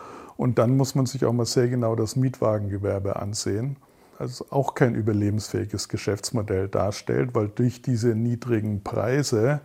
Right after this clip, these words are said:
wird es schwer, auch bei sehr hoher Auslastung, dass der Unternehmer damit alle seine ganzen Kosten decken kann.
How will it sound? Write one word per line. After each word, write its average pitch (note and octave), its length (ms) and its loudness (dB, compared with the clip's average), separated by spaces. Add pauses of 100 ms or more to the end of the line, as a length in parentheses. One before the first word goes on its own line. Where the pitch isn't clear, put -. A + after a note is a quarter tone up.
(880)
wird B2 400 2
es B2 320 2 (140)
schwer, C3+ 840 2 (280)
auch G#2+ 300 0
bei G#2+ 500 2
sehr C#3 480 4
hoher B2+ 320 6
Auslastung, A2+ 720 2
dass G2+ 200 -2
der - 160 0
Unternehmer A2 520 0
damit A2 460 -2 (140)
alle G#2+ 220 0
seine G#2+ 260 0
ganzen G#2 360 -2
Kosten G2 440 0
decken G2 340 0
kann. F#2+ 300 -2